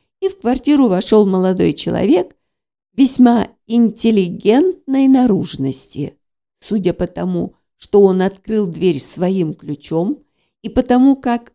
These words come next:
выразительно посмотрела на него Ольга Васильевна, сомнений в его личности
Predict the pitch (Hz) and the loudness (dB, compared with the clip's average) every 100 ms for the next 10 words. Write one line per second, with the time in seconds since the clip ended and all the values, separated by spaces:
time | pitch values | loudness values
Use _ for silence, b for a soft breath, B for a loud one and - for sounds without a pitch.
0 | _ 175 247 247 214 220 - 156 151 - | _ -2 0 0 -2 -6 -4 -4 -4 -6
1 | 160 - 175 190 - 185 156 139 147 151 | -12 -6 -4 -4 -2 0 0 -2 -2 -2
2 | 175 170 156 - 180 - 151 147 156 - | -2 0 -2 -2 -6 -6 -8 -8 -10 -2
3 | 294 277 247 220 220 _ _ _ - 226 | 0 2 2 0 -4 _ _ _ -2 0
4 | 196 175 180 175 220 262 302 247 233 262 | 2 0 0 0 0 -2 0 0 2 2
5 | 247 254 - 233 226 - - 233 | 2 0 -2 -2 -4 -6 -6 -6